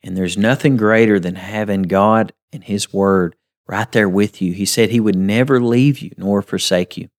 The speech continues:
but he'll be with you always, even unto the end of the earth. He'll be with you.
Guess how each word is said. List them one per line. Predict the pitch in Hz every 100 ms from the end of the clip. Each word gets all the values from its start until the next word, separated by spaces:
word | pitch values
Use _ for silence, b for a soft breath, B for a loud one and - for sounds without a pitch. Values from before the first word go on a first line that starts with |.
| _
but | -
he'll | 107 104
be | 107 104
with | 117 131 -
you | 120 -
always, | 117 143 160 113 64 58 - -
even | 117 131 127
unto | 117 110
the | 98 85 104
end | 131 131
of | 110
the | 85
earth. | 67 127 120 - _
He'll | - 101
be | 120 123
with | 143 170
you. | -